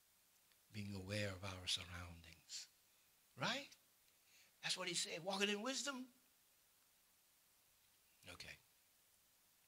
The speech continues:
And then, then he mentions here, and I'm gonna conclude with this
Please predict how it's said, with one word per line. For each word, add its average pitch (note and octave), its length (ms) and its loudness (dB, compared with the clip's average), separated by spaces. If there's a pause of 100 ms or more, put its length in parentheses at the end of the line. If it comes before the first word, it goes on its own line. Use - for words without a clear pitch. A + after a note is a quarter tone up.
(680)
And C#2+ 160 -18
then, F2 180 -2 (4000)
then C#3+ 140 10
he D3 80 12
mentions C3+ 400 10
here, A2+ 160 10
and G#2+ 100 8
I'm G#2 140 6
gonna G#2 280 2
conclude G2+ 380 0
with F2+ 140 -4
this F#2+ 320 4